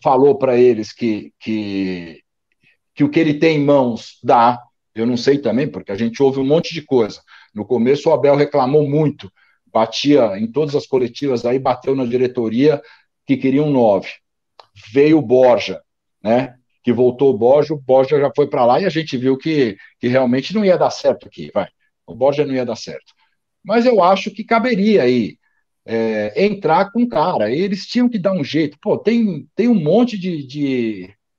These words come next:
de analista de sistema aí, tem duzentos centroavante na América do Sul, tem um monte de cara que daria pra jogar. São três jogos.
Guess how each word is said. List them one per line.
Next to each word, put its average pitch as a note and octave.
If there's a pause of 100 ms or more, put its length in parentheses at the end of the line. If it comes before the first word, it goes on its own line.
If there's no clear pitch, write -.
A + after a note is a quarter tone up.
(120)
de B2+
analista C#3
de -
sistema A#2
aí, A2+ (300)
tem G3+
duzentos G#3+
centroavante C3+
na B2
América A#2
do G#2+
Sul, A#2 (340)
tem B3+
um C4
monte G#3
de F3
cara D#3
que F3
daria E3
pra E3
jogar. B2 (260)
São B3+
três A3
jogos. B2